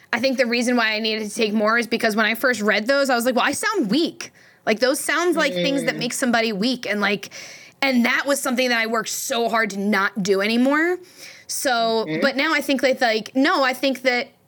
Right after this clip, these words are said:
Speaker 1: it also shows growth in that, like, knowing that about myself, I, you know, can overexert and overextend, but, but no, I'm also, like, I want people to feel like they can, um,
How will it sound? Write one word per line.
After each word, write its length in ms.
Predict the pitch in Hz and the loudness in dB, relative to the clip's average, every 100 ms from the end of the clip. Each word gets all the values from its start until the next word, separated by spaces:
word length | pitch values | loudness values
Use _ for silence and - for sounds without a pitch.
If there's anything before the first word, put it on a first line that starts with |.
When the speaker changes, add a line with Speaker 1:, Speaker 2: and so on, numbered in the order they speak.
| _ - | _ -4
Speaker 1:
it 120 | 233 | 0
also 360 | 233 277 262 | 0 0 -2
shows 680 | 254 - 220 214 220 208 - - _ _ _ _ | -2 -2 0 0 -2 -4 -10 -14 _ _ _ _
growth 400 | 190 240 240 196 - | -2 0 0 -4 -2
in 180 | 220 220 | 0 0
that, 180 | 208 | 0
like, 240 | 214 196 208 | 0 0 0
knowing 300 | 214 240 254 | 0 2 2
that 120 | 226 | 0
about 240 | 214 208 | 0 0
myself, 640 | 220 202 - 190 196 190 - - | -2 -4 -2 0 0 -4 -8 -2
I, 460 | 202 196 190 185 - - _ _ _ - | 0 2 2 0 -4 -20 _ _ _ -2
you 100 | 220 | 0
know, 320 | 180 165 190 | 2 0 0
can 140 | - 190 | 0 2
overexert 500 | 180 170 185 247 220 | 2 0 2 0 0
and 120 | 208 | 0
overextend, 500 | 190 190 - 220 208 | 2 0 0 -2 0
but, 220 | 208 208 | 0 2
but 120 | 254 | 2
no, 280 | 381 359 330 | 2 2 0
I'm 140 | 302 302 | 0 0
also, 280 | 320 330 | 0 0
like, 200 | 277 277 | 2 2
I 80 | 233 | 0
want 180 | 285 277 | 0 0
people 220 | 285 254 | 0 2
to 80 | 247 | 0
feel 160 | 247 240 | 0 0
like 160 | 226 | 0
they 100 | 220 | -2
can, 380 | 214 226 202 196 - - - - _ - | 0 -2 -2 -4 -10 -20 -20 -20 _ -4
um, 520 | 214 208 190 175 180 | -2 0 0 -2 -6